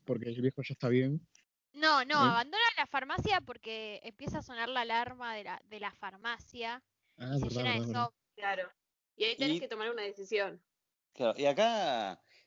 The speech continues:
Speaker 4: eh, pasamos a una parte que me parece muy al pedo, porque como que no, no, no, siento que no, em, fue tipo, pa-, está por estar,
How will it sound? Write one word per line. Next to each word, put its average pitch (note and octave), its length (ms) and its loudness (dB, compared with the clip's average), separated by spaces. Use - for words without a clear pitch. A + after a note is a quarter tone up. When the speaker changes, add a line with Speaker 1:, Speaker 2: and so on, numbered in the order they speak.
Speaker 4:
eh, A2 180 -6
pasamos C#3 520 -10
a F#2+ 140 0
una B2+ 200 -4
parte D3 180 -4
que A2 100 -6
me F#2 60 -8
parece A#2 260 -6
muy A2+ 280 -2
al G2 180 2
pedo, A2+ 400 0
porque G2 400 -8
como G2+ 340 -6
que A2 160 -6
no, C3+ 800 -4
no, C3 280 -4
no, C#3 300 -4
siento E3+ 220 0
que C3+ 60 -2
no, C#3 200 0
em, C3 160 -6
fue E3+ 140 2
tipo, D#3 220 0
pa-, A#2 220 -6
está D#3 300 0
por D#3+ 100 0
estar, B2 440 0